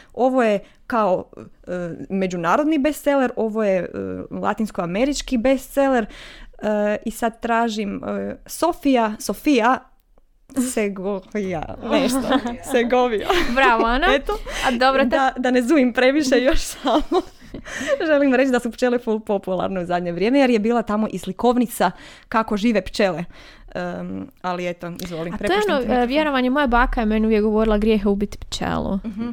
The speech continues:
Speaker 2: Mislim, zna se, ono, one su vrijedne, marljive,
Speaker 1: Da.
Speaker 2: samo rade, bitne su za čovjeka, pa onda, a privučete to, nebitno. Mi smo rekli kao ne sudimo,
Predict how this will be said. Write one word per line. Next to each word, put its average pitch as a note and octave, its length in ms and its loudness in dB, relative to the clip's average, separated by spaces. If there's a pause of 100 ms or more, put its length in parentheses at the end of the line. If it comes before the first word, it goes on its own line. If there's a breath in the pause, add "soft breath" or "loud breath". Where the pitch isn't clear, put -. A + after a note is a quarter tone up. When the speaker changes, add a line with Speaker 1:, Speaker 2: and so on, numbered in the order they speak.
(160)
Speaker 2:
Mislim, B3 300 4
zna C#4 240 6
se, B3 160 0
ono, G#3+ 140 4
one A3+ 140 4
su A3+ 160 -2
vrijedne, A3 400 2
marljive, G#3 720 2
Speaker 1:
Da. G#3 80 2
Speaker 2:
samo G#3+ 360 0
rade, G3+ 540 2
bitne G3+ 360 -2
su G3+ 120 -10
za G3 120 -2
čovjeka, G3+ 480 -2
pa G3 140 -6
onda, G3+ 340 0 (320 loud breath)
a G#3+ 100 0
privučete B3+ 640 0
to, F#3 320 -4 (140)
nebitno. A3+ 720 0 (360 loud breath)
Mi D#4+ 120 2
smo E4 140 0
rekli D#4+ 240 2
kao C4 220 2
ne A#3+ 200 6
sudimo, G3+ 600 0